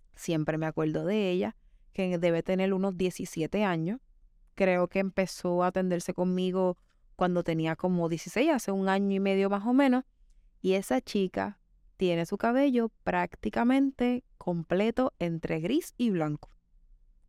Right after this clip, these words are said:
Completo. Y no es que está vieja ni nada por el estilo, es que por herencia son personas que dejan de producir melanina a una edad bien temprana y salen las canas.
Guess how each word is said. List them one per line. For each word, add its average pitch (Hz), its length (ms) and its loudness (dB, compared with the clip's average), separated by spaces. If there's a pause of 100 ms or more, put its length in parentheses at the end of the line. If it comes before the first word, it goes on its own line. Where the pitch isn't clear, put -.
(140)
Completo. 143 560 -6 (1300)
Y 180 140 2
no 170 120 0
es 160 100 -4
que - 100 -6
está 139 240 -4
vieja 240 460 2 (160)
ni 185 100 -2
nada 185 300 0
por 226 160 0
el 233 100 2
estilo, 262 520 2
es 196 200 0
que 220 160 -2
por 190 220 0
herencia 262 720 2 (280)
son 170 300 -4
personas 254 800 2
que 170 320 -2
dejan 160 560 -2
de 175 100 2
producir 170 680 -2
melanina 170 720 0
a 156 160 -2
una 160 300 -2
edad 160 280 -2
bien 175 260 -2
temprana 226 600 0 (420)
y 277 140 0
salen 160 420 -2 (160)
las - 200 -10 (100)
canas. 139 300 -8